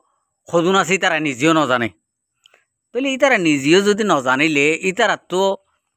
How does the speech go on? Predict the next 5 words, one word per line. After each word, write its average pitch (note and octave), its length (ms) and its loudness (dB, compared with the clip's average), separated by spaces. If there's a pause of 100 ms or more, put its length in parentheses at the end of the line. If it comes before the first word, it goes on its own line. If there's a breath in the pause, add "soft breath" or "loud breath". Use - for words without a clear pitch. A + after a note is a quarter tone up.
(880)
রোহিঙ্গা A#3 340 2
কমর F#3+ 360 4
মন F3 260 4
তো G3+ 160 0 (200)
আইতে D3+ 320 0